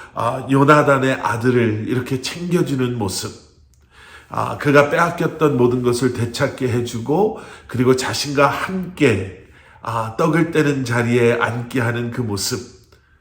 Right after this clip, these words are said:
"역시 다윗은 다윗이구나"라고 우리는 생각하고 넘어갈 수 있습니다.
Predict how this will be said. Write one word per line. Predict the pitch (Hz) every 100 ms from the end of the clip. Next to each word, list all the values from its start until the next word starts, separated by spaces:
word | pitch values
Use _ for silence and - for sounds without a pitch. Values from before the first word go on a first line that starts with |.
| _
"역시 | - 101 - 131
다윗은 | - 120 120 117 123 117 - - - -
다윗이구나"라고 | 120 123 127 - 113 117 113 107 101 101 - - _ _ - 120 120 123
우리는 | 113 113 117 92
생각하고 | - - 156 160 151 139 127 127
넘어갈 | 104 110 117 113
수 | 101 117
있습니다. | 107 - 107 92 - -